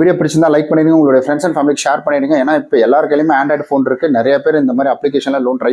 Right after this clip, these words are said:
பண்ண போறாங்க, ட்ரை பண்றதுக்காக முயற்சியும் பண்ணிட்டு இருக்காங்க. அதனால தயவு செஞ்சு ஷேர் பண்ணி கொடுங்க. ஓகே, மறுபடியும் சொல்றேன். So இந்த மாதிரி வந்துட்டு டி டபிள்யூ எஸ் வேணும்னா நீங்க வந்துட்டு கீழே கொடுத்துருக்கிறேன், உங்களுக்கு தேவை. ஏன்னா எனக்கு பேஸ் அப்படின்னா ரொம்ப ரொம்ப பிடிக்கும். அந்த வகையில பேஸ் சாட்டிஸ்ஃபைடு கண்டிப்பா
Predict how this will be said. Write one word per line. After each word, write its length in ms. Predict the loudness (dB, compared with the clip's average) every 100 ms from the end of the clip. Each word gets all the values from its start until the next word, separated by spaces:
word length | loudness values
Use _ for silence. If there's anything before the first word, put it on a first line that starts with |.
| -2
பண்ண 120 | -4 -2
போறாங்க, 240 | -4 -2 -4 -8 -20 -20 -6
ட்ரை 100 | -4 -2
பண்றதுக்காக 400 | 0 0 0 2 0
முயற்சியும் 300 | 0 -2 -2
பண்ணிட்டு 240 | -2 -2
இருக்காங்க. 280 | 0 0 0 -2 -2
அதனால 300 | -2 0 -2 0 0
தயவு 180 | 0 0
செஞ்சு 160 | -2 0
ஷேர் 220 | -2 -2 -6
பண்ணி 140 | -8
கொடுங்க. 240 | -6 -8 -10 _ _ -6 -2
ஓகே, 140 | 0 0
மறுபடியும் 400 | 0 0 0 0
சொல்றேன். 260 | 0 0 -2 0
So 60 | 2 2
இந்த 140 | 2 2
மாதிரி 140 | 2 2
வந்துட்டு 240 | 2 0 0
டி 60 | 0
டபிள்யூ 260 | 0 2 0
எஸ் 100 | 0 -2
வேணும்னா 340 | 0 2 2 0 -2
நீங்க 140 | -2 -2
வந்துட்டு 200 | -2 -2
கீழே 140 | -2 -2
கொடுத்துருக்கிறேன், 420 | -4 -4 -4 -2
உங்களுக்கு 240 | -2 -2 0
தேவை. 160 | 0 0
ஏன்னா 100 | 0 0
எனக்கு 220 | 0 0 0 2
பேஸ் 200 | 2 0
அப்படின்னா 280 | 0 2 0 0
ரொம்ப 140 | 0 0
ரொம்ப 120 | 0 -2
பிடிக்கும். 320 | 0 0 0 -2
அந்த 160 | 0 0
வகையில 240 | 0 0 0 0
பேஸ் 280 | 2 0 -4 -14 -8 -4
சாட்டிஸ்ஃபைடு 600 | -2 -2 -4 0 0 0 0
கண்டிப்பா 320 | 0 0